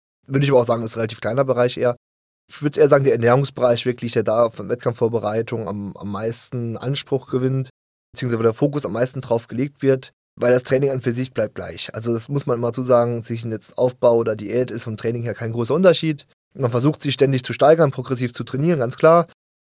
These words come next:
Aber in der Diät hat man natürlich auch die, ähm, Funktion, dass man halt eher über die Ernährung halt arbeitet, über das Kaloriendefizit halt geht, dementsprechend versucht, den Verbrauch zu erhöhen und den Input, was halt quasi durch die Nahrung reinkommt, zu reduzieren.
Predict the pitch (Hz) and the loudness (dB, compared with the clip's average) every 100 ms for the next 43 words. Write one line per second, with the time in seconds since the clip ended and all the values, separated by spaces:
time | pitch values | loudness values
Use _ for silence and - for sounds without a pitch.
0 | - 123 120 110 110 127 131 120 123 120 | -4 0 2 0 0 0 -2 -4 -4 -6
1 | 107 107 107 - 110 113 110 110 110 _ | -6 -6 -6 -4 -4 -4 -4 -6 -10 _
2 | _ - 120 - 131 123 117 110 117 120 | _ -6 -4 2 2 2 -2 -2 -2 -2
3 | 107 113 120 120 104 - 101 110 107 101 | -2 -2 -4 -4 -4 -6 -4 -4 -4 -6
4 | 98 - - _ - 113 113 120 135 143 | -10 -12 -20 _ -8 -4 -2 0 0 0
5 | 131 127 120 - 127 123 117 107 - 107 | -2 0 0 0 -2 -2 -4 -10 -6 -6
6 | 120 117 110 101 101 - 135 135 131 123 | -6 -6 -8 -8 -6 4 4 4 -4 -4
7 | 120 120 123 120 113 - _ - 117 110 | -2 -2 -2 -4 -12 -20 _ -8 -6 -6
8 | 113 107 127 127 - 127 - 110 113 104 | -8 -6 -6 -6 -4 -4 -4 -4 -4 -6
9 | - - 101 101 101 101 101 107 107 113 | -6 -4 -4 -4 -10 -10 -12 -8 -6 -6
10 | 98 120 127 120 120 - 110 107 107 - | -4 -4 -4 -6 -8 -10 -10 -10 -8 -2
11 | 156 156 147 | 4 4 4